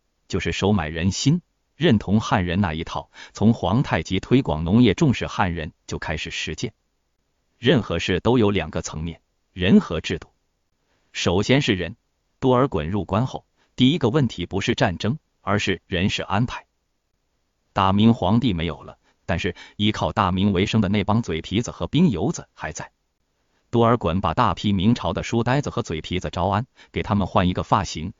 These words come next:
换一身衣服，让他们继续当官儿。那些人本来不干活儿，唧唧歪歪的，满口大道理，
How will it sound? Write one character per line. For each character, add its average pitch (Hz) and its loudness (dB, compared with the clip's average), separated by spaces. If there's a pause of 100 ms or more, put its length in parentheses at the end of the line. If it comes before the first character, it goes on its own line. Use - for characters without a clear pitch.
(120)
换 92 2
一 92 0
身 135 4
衣 156 2
服， - -12 (260)
让 87 0
他 95 -2
们 87 0
继 135 0
续 - -6
当 90 -2
官 95 -4
儿。 - -20 (760)
那 95 0
些 98 2
人 95 2
本 82 -2
来 90 0
不 98 -4
干 104 0
活 71 -8
儿， 92 -8 (380)
唧 113 2
唧 110 2
歪 104 2
歪 123 0
的， - -12 (220)
满 107 2
口 - -6
大 101 -2
道 101 -6
理， 85 -16